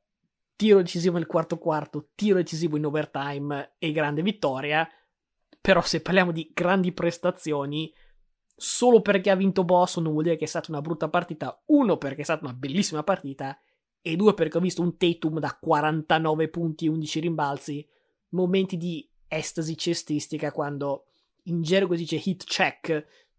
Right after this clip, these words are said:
che non c'entra con Miami Heat, ma nel senso di sei talmente caldo che prendi tiri impossibili per vedere se anche quelli entrano, e ha preso un paio di triple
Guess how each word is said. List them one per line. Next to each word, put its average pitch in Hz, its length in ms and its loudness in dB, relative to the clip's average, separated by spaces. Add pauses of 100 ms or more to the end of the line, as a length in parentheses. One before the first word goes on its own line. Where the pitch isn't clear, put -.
(240)
che - 100 -6
non 147 80 -2
c'entra 156 280 -4
con 156 180 -6
Miami 151 360 -2
Heat, 135 180 -10
ma 127 260 -10
nel 156 140 -8
senso 156 320 -6
di 160 280 -6 (240)
sei 185 220 -2
talmente 190 540 4
caldo 190 340 6
che 151 140 -6
prendi 165 340 -6
tiri 190 240 0
impossibili 180 760 0
per 147 120 -4
vedere 160 200 0
se 160 140 0
anche 165 300 0
quelli 175 440 4
entrano, 139 520 -6 (280)
e 170 60 -8
ha 156 60 -6
preso 165 240 -2
un 165 180 -4
paio 170 240 2
di 165 140 0
triple 165 500 0